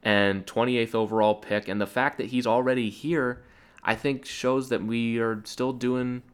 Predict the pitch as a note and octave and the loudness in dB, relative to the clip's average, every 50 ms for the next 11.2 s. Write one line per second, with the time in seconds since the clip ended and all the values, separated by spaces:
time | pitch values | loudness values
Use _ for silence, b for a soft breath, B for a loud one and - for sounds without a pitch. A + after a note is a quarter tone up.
0 | _ _ _ _ - - B2 C3 C3 C3 C3 C3 B2 A2 - - E2+ F2+ F2+ F2 | _ _ _ _ -8 -4 0 0 2 2 2 2 0 0 -2 -4 -4 -2 0 2
1 | G2+ A2 A2 A2 A2+ A2+ A#2 A2+ G#2+ A2+ A2+ A#2 A#2 A#2 A2+ - A2 G#2 - - | 2 2 2 2 2 0 -2 -2 -2 0 0 0 0 -2 -2 -2 -2 -2 -2 -4
2 | - _ _ _ _ _ _ - - _ - - - - _ _ _ _ _ _ | -8 _ _ _ _ _ _ -20 -20 _ -20 -20 -20 -20 _ _ _ _ _ _
3 | - G2 G2 A2 - G#2+ G#2+ A2 A2+ A#2 A2+ G#2+ - - A2+ A2 G#2+ G2 G#2 G2 | -2 0 0 0 0 0 -2 0 0 0 -2 -4 -4 -4 -4 -2 -2 0 0 0
4 | F#2+ F#2 - F#2 F2+ - G2 F#2+ F2+ G2 F#2+ F#2+ F#2 - - G2 F#2 F#2 B B | 0 -2 -4 -6 -4 -4 -4 -4 0 0 0 0 -2 -4 -6 -8 -8 -8 B B
5 | B B B B B B B - G#2+ G2+ G2 F#2+ F#2 F2+ - - G2 F#2 - - | B B B B B B B -4 -2 0 0 0 -2 -2 0 2 2 2 0 -2
6 | F#2+ F2+ F2+ F2+ F2+ F2+ F2+ F#2 F#2 - - - F2+ F2+ - - F#2 F2+ F#2+ F#2 | -4 -4 -2 -2 -2 -4 -4 -4 -6 -6 -8 -6 -6 -6 -6 -6 -6 -6 -6 -6
7 | - - - G2 F#2 F#2 F2+ G2+ G2+ G#2 A2+ B2 B2 - - D3+ C#3 A#2 A#2+ A#2 | -8 -4 -2 0 2 2 2 2 2 4 2 2 2 0 -4 -4 -4 -4 -4 -2
8 | B2+ A#2+ A#2+ A#2+ G#2 A2 A#2 B2+ C3 - B2+ B2+ - - - - - - G#2 G#2+ | -4 -2 -2 -2 0 2 4 4 4 2 0 -4 -6 -10 -14 -20 -8 -2 0 2
9 | A#2 B2 B2 - A#2 A2+ B2+ - - G#2 F#2+ F2 G#2 G#2+ A#2 - - - A#2+ A#2 | 2 2 0 -2 -2 -2 -2 -4 -6 -8 -6 -4 -4 -4 -4 -4 -4 -6 -6 -4
10 | A2 A#2 A#2 A#2 A2 - - - - - A#2 A2+ - A2+ G#2+ - - - G2+ G2 | -4 -2 -4 -4 -4 -6 -8 -8 -6 -6 -6 -4 -4 -4 -4 -4 -4 -2 0 0
11 | G2+ G#2+ A#2 | 2 0 -2